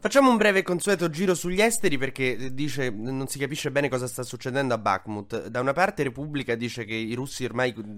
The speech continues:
combattono con le pale e che la Wagner dice che se non gli mandano proiettili non riescono a, a vincere a Bakhmut e devono ritirarsi. Dall'altra c'è l'Agi che dice che c'è un ritiro parziale degli ucraini da Bakhmut. Insomma, non si capisce bene, quindi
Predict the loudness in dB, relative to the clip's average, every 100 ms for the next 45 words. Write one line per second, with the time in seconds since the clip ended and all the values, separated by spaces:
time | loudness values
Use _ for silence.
0 | -4 2 4 4 2 0 2 2 4 4
1 | 4 4 0 2 2 2 0 -4 -4 -6
2 | -8 -6 -4 -2 -2 0 0 -2 -2 -2
3 | -2 -4 -6 -4 -2 -2 -4 -6 -4 -2
4 | -2 -2 -2 -4 -6 -2 0 0 -2 4
5 | 4 4 0 -6 -4 -2 0 0 0 4
6 | 4 4 0 -2 0 2 2 -2 -6 0
7 | 4 4 2 -4 -4 -4 -2 -2 -2 -4
8 | -4 -2 -2 0 0 0 0 0 -2 -4
9 | -2 0 2 0 -4 -2 -2 -2 -8 -16
10 | -16 -14 -10 -10 -10 -12 -12 -12 -10 -10
11 | -4 -2 -2 -6 -10 -10